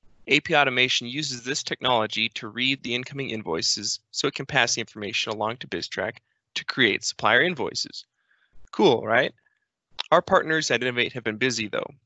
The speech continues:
They've made A P automation even more powerful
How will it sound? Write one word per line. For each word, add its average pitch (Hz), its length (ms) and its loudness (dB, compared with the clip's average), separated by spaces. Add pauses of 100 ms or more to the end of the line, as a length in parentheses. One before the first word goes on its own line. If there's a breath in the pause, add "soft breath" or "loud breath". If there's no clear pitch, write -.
(300)
They've 156 220 6
made 151 260 2
A 139 140 2
P 139 180 0
automation 120 520 0 (100)
even 131 300 -4
more 143 260 0
powerful 104 640 -2